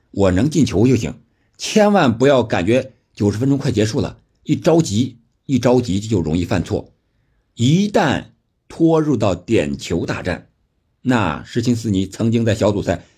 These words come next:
扑出过两个点球，这对波兰来说是占有心理优势的。我感觉这场比赛输赢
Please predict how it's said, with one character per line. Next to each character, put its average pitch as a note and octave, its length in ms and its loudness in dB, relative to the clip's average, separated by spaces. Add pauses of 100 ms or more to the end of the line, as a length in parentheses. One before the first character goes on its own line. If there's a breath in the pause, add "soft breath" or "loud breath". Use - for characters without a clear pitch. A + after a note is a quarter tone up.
(220 soft breath)
扑 B2+ 200 -2
出 A#2+ 160 -4
过 A#2+ 140 2
两 F#2+ 260 0
个 F#2+ 60 0
点 D2 180 0
球， C#2 240 -6 (200 soft breath)
这 G#2+ 100 0
对 G#2+ 160 2
波 B2 240 2
兰 F#2+ 160 2
来 E2+ 100 0
说 E2 320 -4 (280 soft breath)
是 - 200 -14
占 F2 180 0
有 C2 100 -4
心 G2 280 -4
理 C2+ 140 -4
优 F#2 160 0
势 A2 140 -4
的。 - 180 -16 (960)
我 E2 160 -4
感 C#2+ 180 -4
觉 A#1+ 300 -12 (280)
这 A#2 100 2
场 D#2+ 200 -4
比 C2+ 100 -8
赛 - 280 -10 (280)
输 C3+ 320 0
赢 G#2 340 0